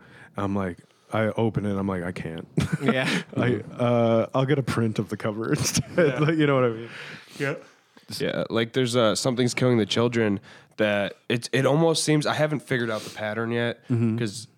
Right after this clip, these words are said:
Speaker 3: now that I'm thinking about it, I think I'm realizing the pattern, but it almost seems like, uh, every other page you have to read, like, the first page, le-, you, you know, read it left to right,
Speaker 2: Yeah.
Speaker 3: but you read this one page and then you read down this one
Speaker 2: Yeah.
Speaker 3: page, and then you flip it,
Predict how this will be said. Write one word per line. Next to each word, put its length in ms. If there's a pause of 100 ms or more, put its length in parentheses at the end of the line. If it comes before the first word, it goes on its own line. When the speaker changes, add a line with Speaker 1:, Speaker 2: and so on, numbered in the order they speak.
Speaker 3:
now 240
that 120
I'm 100
thinking 320
about 260
it, 80
I 40
think 200
I'm 120
realizing 380
the 60
pattern, 320
but 80
it 60
almost 300
seems 300
like, 280 (320)
uh, 260
every 240
other 180
page 580 (360)
you 140
have 260
to 320 (140)
read, 320 (280)
like, 160
the 60
first 280
page, 560 (500)
le-, 220
you, 220
you 60
know, 80
read 200
it 60
left 180
to 60
right, 400
Speaker 2:
Yeah. 240
Speaker 3:
but 160
you 100
read 180
this 200
one 180
page 300
and 80
then 60
you 60
read 180
down 260
this 160
one 160
Speaker 2:
Yeah. 300
Speaker 3:
page, 80 (220)
and 100
then 80
you 80
flip 320
it, 240